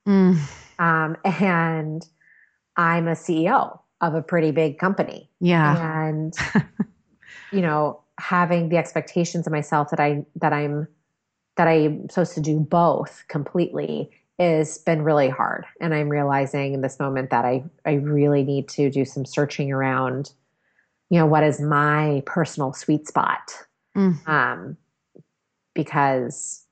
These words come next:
Speaker 2: you know, it's just creating a lot of un-, like, chronic anxiety, you know, and
Speaker 1: Yeah.
Speaker 2: exhaustion, just
Speaker 1: Yeah.
Speaker 2: having that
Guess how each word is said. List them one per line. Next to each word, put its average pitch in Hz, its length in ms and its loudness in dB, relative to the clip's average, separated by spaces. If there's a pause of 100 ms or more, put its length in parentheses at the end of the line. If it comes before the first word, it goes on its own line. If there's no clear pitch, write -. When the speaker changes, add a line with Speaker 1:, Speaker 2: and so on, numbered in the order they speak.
(540)
Speaker 2:
you 196 140 4
know, 156 140 2
it's 147 160 2
just - 160 -8
creating 156 340 2
a 143 80 0
lot 139 180 4
of 139 180 -4
un-, 151 220 -2
like, 139 140 -2
chronic 143 840 -2
anxiety, 151 640 0 (180)
you 160 120 -2
know, - 140 -4 (340)
and 160 100 2
Speaker 1:
Yeah. 156 40 4
Speaker 2:
exhaustion, 147 640 0 (280)
just 165 200 -2
Speaker 1:
Yeah. 156 60 -8
Speaker 2:
having 143 300 -2
that 127 220 -8